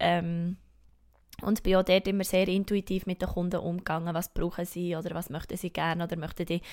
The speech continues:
ist jetzt das eine Kundin, die lieber möchte reden oder ist jetzt das eine Kundin, die lieber möchte in den Heftchen blättern. Ähm, und was mit mir, was, was ich gerne verbinde, ist so die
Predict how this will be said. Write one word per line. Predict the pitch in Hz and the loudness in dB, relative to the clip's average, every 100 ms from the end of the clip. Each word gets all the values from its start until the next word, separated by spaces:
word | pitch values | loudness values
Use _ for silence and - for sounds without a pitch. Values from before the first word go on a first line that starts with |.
| - - | -16 -6
ist | |
jetzt | 202 - | -4 -2
das | 180 | 0
eine | 185 | 2
Kundin, | 185 180 185 | 2 2 2
die | 180 | 2
lieber | 170 175 165 | 0 0 0
möchte | 160 - 247 | -2 2 4
reden | 233 208 | 4 4
oder | 185 180 | 4 2
ist | 185 | -4
jetzt | 180 - | -8 -10
das | - | -10
eine | 175 | -6
Kundin, | 170 165 165 | -4 -4 -6
die | 160 | -4
lieber | 156 - | -4 -6
möchte | 165 - - | -8 -8 -6
in | |
den | - | -4
Heftchen | 170 160 - 175 | -4 -6 -6 -4
blättern. | 160 165 - 165 - - - - - - - - | -4 -4 -4 -4 -4 -14 -20 -20 -18 -18 -8 4
Ähm, | 196 185 180 180 180 - _ _ _ _ _ _ _ _ - | 6 6 4 2 0 -6 _ _ _ _ _ _ _ _ 6
und | 214 214 208 208 - _ _ - | 8 8 6 2 -6 _ _ 6
was | 208 214 | 6 6
mit | 180 - | 0 0
mir, | 214 247 285 277 - _ _ _ _ _ - | 4 6 6 4 -4 _ _ _ _ _ 0
was, | 208 208 - | 2 2 -2
was | 185 208 - | 2 2 4
ich | 254 - | 2 6
gerne | 185 190 233 | 8 8 6
verbinde, | 226 202 196 214 - | -2 0 2 2 -2
ist | 196 - | -4 -2
so | 185 | -2
die | 180 | -2